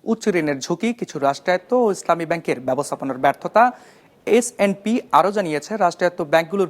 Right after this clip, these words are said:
বড় একটি অংশ এখনও দুর্বল সম্পদ ধরে রেখেছে। এছাড়া দেশের ব্যাংক খাত মন্দ ঋণ প্রদানের কাঠামো থেকে বেরোতে পারেনি এখনও। সংস্থাটির মতে, সম্প্রতি বাংলাদেশ ব্যাংক কিছু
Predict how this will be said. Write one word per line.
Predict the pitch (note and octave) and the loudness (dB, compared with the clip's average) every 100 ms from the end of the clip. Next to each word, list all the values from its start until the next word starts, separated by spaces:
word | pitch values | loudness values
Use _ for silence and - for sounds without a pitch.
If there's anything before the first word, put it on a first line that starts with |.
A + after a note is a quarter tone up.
| D3 | 2
বড় | D#3 F#3+ G#3+ | 2 4 0
একটি | G3+ D3+ | -2 -4
অংশ | C3+ - A3 - | -4 -2 -2 0
এখনও | - G3 B2+ - - - - | -2 -4 -6 -12 -20 -20 -4
দুর্বল | F3+ G#3+ A3+ | 0 4 2
সম্পদ | A#3 F#3 E3+ E3+ - | 2 -4 -2 -4 0
ধরে | D3 | 0
রেখেছে। | B2 D3 - C3 - - | -2 -4 -6 -6 -6 -4
এছাড়া | E3 F3+ E3+ | -2 2 0
দেশের | D#3 D#3+ C#3+ | 0 -4 0
ব্যাংক | D3+ D3+ | 0 2
খাত | G#3 A#3 - | 0 0 -2
মন্দ | E3+ F3 | -4 -2
ঋণ | E3+ D#3+ | -2 -2
প্রদানের | - D#3+ E3 D#3 | -2 0 -2 0
কাঠামো | D#3 D3+ G3 | 0 2 -2
থেকে | G3 G#3+ A2+ - - | -4 -6 -8 -12 -8
বেরোতে | D3+ F3 F3+ | -2 0 0
পারেনি | D3 B2 B2+ C3+ | -2 -2 0 -2
এখনও। | - C3 A#2+ - - - | -2 -4 -6 -10 -20 -16
সংস্থাটির | - G#3+ G#3 B3 B3 A#3 | 0 2 2 -2 -2 0
মতে, | G#3+ B3 A#3+ | 2 0 -2
সম্প্রতি | G#3 F#3+ G3 F#3+ | -2 -2 -4 -2
বাংলাদেশ | D3+ D3 D3+ D#3 E3 | 0 0 -2 -6 -4
ব্যাংক | G3+ G3+ | -4 -6
কিছু | D#3+ D#3+ | -12 -12